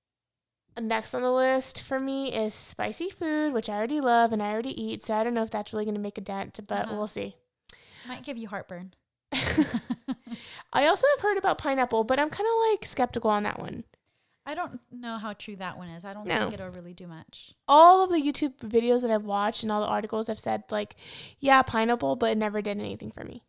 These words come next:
Speaker 2: Yeah. Now, I do have to ask, when are you, are you, when you say you're ready or when you will be ready,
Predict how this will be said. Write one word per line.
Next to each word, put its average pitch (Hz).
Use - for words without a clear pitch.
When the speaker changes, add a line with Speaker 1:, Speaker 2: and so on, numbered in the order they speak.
Speaker 2:
Yeah. 180
Now, 262
I 247
do 262
have 294
to -
ask, 214
when 247
are 285
you, 269
are 240
you, 254
when 240
you 262
say 277
you're 220
ready 208
or 214
when 214
you 214
will 196
be 226
ready, 233